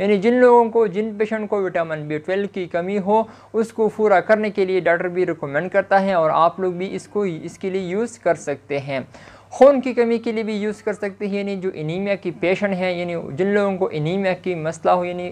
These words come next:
खून की कमी हो, तो उसको पूरा करने के लिए भी डॉक्टर रिकमेंड करता है। और, अ, आप लोग हाथों और पैरों में असाबी दर्द के लिए भी इसको यूज़ कर सकते हैं। अ, यानी जिन लोगों को हाथों और पैरों में असाबी दर्द हो,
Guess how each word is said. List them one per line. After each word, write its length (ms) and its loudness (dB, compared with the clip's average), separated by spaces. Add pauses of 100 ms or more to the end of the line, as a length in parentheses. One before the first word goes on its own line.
(240)
खून 440 -2
की 200 -4 (240)
कमी 200 -2
हो, 260 2 (340)
तो 80 -4
उसको 360 4
पूरा 280 4
करने 280 0
के 120 0
लिए 100 -2
भी 120 -2
डॉक्टर 260 2
रिकमेंड 580 -6
करता 300 4
है। 280 0 (440)
और, 260 8
अ, 120 -2 (160)
आप 260 6
लोग 200 0
हाथों 400 2
और 280 2
पैरों 260 -4
में 100 -4
असाबी 460 -2
दर्द 300 0
के 120 -6
लिए 120 -4
भी 100 -4
इसको 360 -4
यूज़ 440 -2
कर 120 2
सकते 400 -4
हैं। 360 -4
अ, 300 -4 (280)
यानी 200 2
जिन 220 2
लोगों 340 4
को 240 4
हाथों 460 2
और 320 0
पैरों 200 -2
में 120 -8
असाबी 500 -2
दर्द 440 2
हो, 280 0